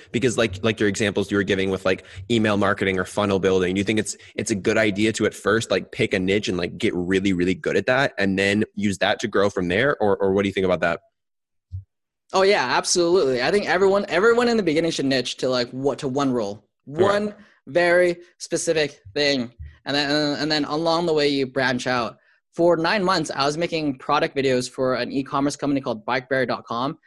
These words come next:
Speaker 2: And that was,
Speaker 1: Hmm.
Speaker 2: like, that was my thing. I made
Speaker 1: <laughs>
Speaker 2: motorized engine product videos for YouTube. And I did that for nine months. And then along the way, though, I learned a lot. Like, I learned how to shoot videos better. I learned how to use a D S L R properly. I learned how to use After Effects, I,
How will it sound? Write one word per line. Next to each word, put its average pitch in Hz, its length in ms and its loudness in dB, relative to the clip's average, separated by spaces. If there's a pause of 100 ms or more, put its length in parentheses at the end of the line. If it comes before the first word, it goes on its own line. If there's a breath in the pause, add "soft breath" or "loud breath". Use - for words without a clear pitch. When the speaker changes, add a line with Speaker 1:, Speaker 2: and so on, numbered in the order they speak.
Speaker 2:
And 143 100 -2
that 185 100 2
was, 196 120 2
Speaker 1:
Hmm. 196 40 0
Speaker 2:
like, 160 120 -2 (160)
that 156 100 2
was 180 100 2
my 185 140 2
thing. 143 260 2 (320)
I 180 100 0
made 180 240 4
Speaker 1:
<laughs> 135 180 -2
Speaker 2:
motorized 214 640 2 (140)
engine 180 520 0 (600 loud breath)
product 165 360 2 (340)
videos 147 420 2 (180)
for 151 140 2
YouTube. 127 400 -2 (320)
And - 100 -8
I - 20 0
did 165 120 2
that 170 120 2
for 160 80 -4
nine 147 240 0
months. 139 260 0
And 139 140 -4
then 143 180 -2 (180 loud breath)
along 220 260 4
the 196 80 4
way, 175 260 4
though, 120 340 -2 (380 soft breath)
I 156 140 0
learned 185 220 2
a - 20 4
lot. 170 220 4
Like, 131 120 0
I 143 80 2
learned 165 480 2 (200 soft breath)
how 139 100 -4
to 143 60 0
shoot 139 200 -2
videos 208 600 2
better. 151 360 0 (180)
I 123 80 -4
learned 151 200 0
how 160 60 2
to 147 60 0
use 147 120 -2
a 143 60 -2
D 139 100 0
S 135 140 0
L 165 80 2
R 190 100 4
properly. 160 460 0
I 139 40 0
learned 147 200 -2
how 139 80 0
to 135 120 2
use 131 220 -2
After 165 260 -2
Effects, 156 360 -2
I, 135 240 -2